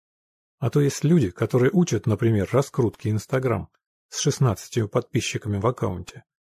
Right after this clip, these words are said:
В который раз убеждаюсь, если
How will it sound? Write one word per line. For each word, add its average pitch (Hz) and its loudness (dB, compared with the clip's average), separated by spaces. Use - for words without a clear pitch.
В - -20
который 180 4
раз 160 4
убеждаюсь, 135 2
если 120 2